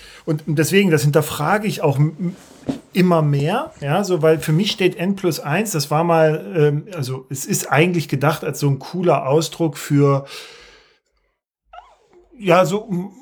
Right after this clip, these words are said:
unsere Leidenschaft für schöne Fahrräder, ne? So, man kann ja, also man kann nie genug Fahrräder besitzen, so das steht so ein bisschen dahinter. Das würde jetzt, glaub ich, aber auch,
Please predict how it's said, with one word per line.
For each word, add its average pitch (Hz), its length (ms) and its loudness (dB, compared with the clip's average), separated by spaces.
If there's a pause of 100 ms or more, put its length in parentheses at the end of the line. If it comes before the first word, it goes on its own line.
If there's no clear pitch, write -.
unsere 175 320 2
Leidenschaft 160 800 2
für 151 180 -2
schöne 156 420 2
Fahrräder, 120 800 -2
ne? 156 220 0
So, 131 300 -6
man 147 180 0
kann 180 240 -2
ja, 170 280 2
also 143 180 -2
man 156 140 2
kann 175 200 0
nie 208 180 0
genug 180 300 2
Fahrräder 156 520 2
besitzen, 165 500 -2
so 165 120 -2
das 151 160 0
steht 160 220 -2
so 160 80 -6
ein 147 60 0
bisschen 139 300 -2
dahinter. 190 540 0 (640)
Das 139 160 -4
würde 139 180 2
jetzt, 131 160 0
glaub 131 200 0
ich, 131 120 -4
aber 123 220 -6
auch, - 220 -4